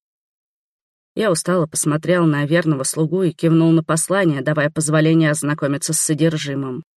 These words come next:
Лукерс неуверенно посмотрел на письмо от повелителя нашей империи и, подняв его дрожащими пальцами, вчитался в послание. «Ваша светлость.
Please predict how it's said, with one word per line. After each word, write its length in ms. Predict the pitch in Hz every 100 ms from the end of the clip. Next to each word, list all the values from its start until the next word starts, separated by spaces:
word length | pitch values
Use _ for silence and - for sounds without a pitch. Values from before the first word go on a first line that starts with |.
| _ _ _ _ _ _
Лукерс 500 | 208 220 170 175 160
неуверенно 560 | 190 185 180 208 180 156
посмотрел 560 | 165 - 180 175 202 190
на 120 | 165
письмо 460 | 170 170 - 214 180
от 140 | -
повелителя 640 | 170 160 160 156 165 156
нашей 320 | 151 151 165
империи 720 | 165 160 165 156 147 147 147 - _ _ -
и, 160 | 180
подняв 480 | 165 160 160 170 160
его 240 | - 151 151
дрожащими 600 | 156 156 151 - 156 151
пальцами, 640 | - 190 165 - 147 143 - _ _ _
вчитался 500 | - 240 190 170 160
в 40 |
послание. 680 | - 190 - 139 143 151 139 _ _ _ _ _ _ _ _ _ _ _ _ _ -
«Ваша 520 | 185 185 156 - -
светлость. 960 | - 170 160 156 - 156 - - -